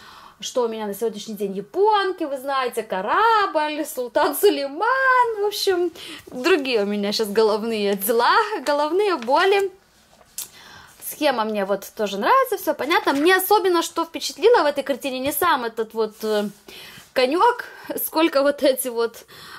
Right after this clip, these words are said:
вот эти завитушечки, они так красиво сделаны. И я так понимаю, м, вот эти вот камушки — это бисер пришивается или, или французские узелки. Давайте посмотрим.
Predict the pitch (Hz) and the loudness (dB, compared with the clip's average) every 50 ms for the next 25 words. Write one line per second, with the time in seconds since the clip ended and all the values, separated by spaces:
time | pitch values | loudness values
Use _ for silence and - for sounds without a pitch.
0 | - - 233 226 214 240 - 226 220 202 226 220 214 220 214 285 302 - 254 220 | -8 -6 -4 0 0 0 0 0 -2 0 2 2 2 0 -4 -6 -6 -4 -4 -4
1 | - - - 233 220 220 220 - 262 220 214 - 214 202 202 - - 220 208 208 | -4 -2 -2 -2 -2 -2 -2 -2 -2 -2 -2 -2 -6 -6 -6 -4 -2 -2 -2 -2
2 | 190 190 247 269 311 285 - - 240 226 240 233 233 247 247 - 240 226 226 226 | 0 0 2 2 2 0 0 -2 0 0 0 2 0 -2 -2 -2 -2 -2 -2 0
3 | 233 247 254 254 240 226 214 202 185 - - _ 220 226 220 220 220 220 220 220 | 2 4 4 6 4 2 0 -2 -4 -6 -10 _ -8 -8 -6 -6 -8 -6 -6 -6
4 | 220 214 214 214 214 214 233 226 208 - 220 214 214 208 - - 226 226 247 254 | -4 -4 -2 -2 -2 0 0 0 0 -2 -2 -4 -4 -4 0 2 4 4 4 4
5 | 247 - - 233 214 214 214 196 190 202 208 202 - - 185 - 180 170 - - | 0 -4 -4 -4 -4 -2 -4 -4 -4 -6 -6 -6 -6 -8 -8 -10 -6 0 0 0
6 | - 175 170 180 214 262 285 277 - - - 220 208 208 190 185 190 185 185 - | 0 0 0 2 2 2 2 0 -6 -8 -6 -4 -2 -2 -4 -4 -6 -6 -6 -10
7 | - - - - - - _ 196 196 196 - 202 202 196 202 - 202 - - 214 | -16 -20 -20 -20 -20 -12 _ -6 -6 -4 -4 -4 -4 -4 -6 -8 -10 -4 0 2
8 | 208 202 185 196 196 185 - 247 226 226 208 202 202 202 202 190 - 196 185 - | 2 2 0 -2 -6 -6 -8 -6 -4 -2 0 0 -2 -2 -6 -8 -8 -8 -8 -6
9 | - 214 214 240 262 262 - 269 233 254 247 240 247 240 240 233 226 | -6 -4 -4 -4 -4 -6 -6 -8 -8 -6 -6 -6 -6 -6 -8 -10 -12